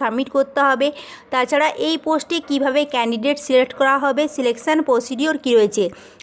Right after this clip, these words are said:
আজকের এই ভিডিওতে ডিটেলসে এই নিয়ে ডিসকাস করব। ভিডিওটি স্টার্ট করার পূর্বে চ্যানেলে নতুন হলে চ্যানেলটিকে সাবস্ক্রাইব করে দেবেন। এই হলো অফিসিয়াল নোটিফিকেশন। এই নোটিফিকেশনটি প্রকাশিত হয়েছে সাত চার দু হাজার পঁচিশ কালিম্পং জেলার একলব্য মডেল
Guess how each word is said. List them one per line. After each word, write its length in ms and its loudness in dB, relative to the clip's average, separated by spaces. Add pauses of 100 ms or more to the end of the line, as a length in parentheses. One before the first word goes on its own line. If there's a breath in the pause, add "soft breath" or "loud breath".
(200)
আজকের 260 -2 (160)
এই 140 2
ভিডিওতে 440 0 (100)
ডিটেলসে 440 0 (160)
এই 140 4
নিয়ে 200 4
ডিসকাস 300 0 (120)
করব। 160 2 (160)
ভিডিওটি 380 2
স্টার্ট 260 -2
করার 220 2
পূর্বে 280 0 (100)
চ্যানেলে 300 2 (120)
নতুন 220 0 (100)
হলে 220 4
চ্যানেলটিকে 440 2
সাবস্ক্রাইব 340 0 (120)
করে 160 4
দেবেন। 200 0 (440 loud breath)
এই 140 4
হলো 200 6
অফিসিয়াল 360 2
নোটিফিকেশন। 460 2 (120)
এই 120 4
নোটিফিকেশনটি 560 0
প্রকাশিত 320 0 (100)
হয়েছে 240 2 (140)
সাত 220 2 (100)
চার 220 4
দু 60 0 (100)
হাজার 240 2 (120)
পঁচিশ 320 -2 (140)
কালিম্পং 420 2 (180)
জেলার 320 4 (460 loud breath)
একলব্য 340 0 (200)
মডেল 260 2